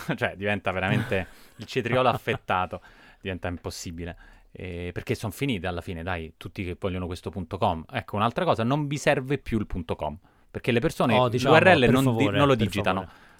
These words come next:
Speaker 1: Dai, diciamo, non lo digitano più, o c'è il Q R code e c'è un link, fine. Se,
Speaker 2: Se-,
Speaker 1: se non
Speaker 2: save
Speaker 1: hai
Speaker 2: copywriter, save
Speaker 1: Esatto,
Speaker 2: copywriter.
Speaker 1: esattamente, perché serve questa cosa dell'U R L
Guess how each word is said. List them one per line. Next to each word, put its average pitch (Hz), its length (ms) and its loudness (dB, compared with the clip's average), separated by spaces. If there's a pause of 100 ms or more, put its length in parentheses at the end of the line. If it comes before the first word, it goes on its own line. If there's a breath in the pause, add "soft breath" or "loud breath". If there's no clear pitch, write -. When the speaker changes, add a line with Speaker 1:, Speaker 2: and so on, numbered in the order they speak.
(100)
Speaker 1:
Dai, 98 280 4
diciamo, 101 340 0
non 117 100 0
lo 135 60 0
digitano 143 340 0
più, - 180 -2
o 160 140 0
c'è 151 140 -2
il - 80 -2
Q - 80 -2
R 180 80 -2
code 156 240 0
e - 40 0
c'è - 120 -4
un 95 100 0
link, 85 220 -6
fine. 87 320 -4 (320 soft breath)
Se, - 180 0
Speaker 2:
Se-, 165 120 4
Speaker 1:
se 170 140 4
non 180 120 4
Speaker 2:
save 185 260 10
Speaker 1:
hai 151 60 4
Speaker 2:
copywriter, 131 680 4
save 147 340 2
Speaker 1:
Esatto, 196 220 8
Speaker 2:
copywriter. 107 260 0
Speaker 1:
esattamente, 107 560 0
perché 156 220 -2
serve 98 220 -2
questa 107 220 -4
cosa 139 200 -2
dell'U 123 260 -2
R 120 280 -2
L 98 220 -4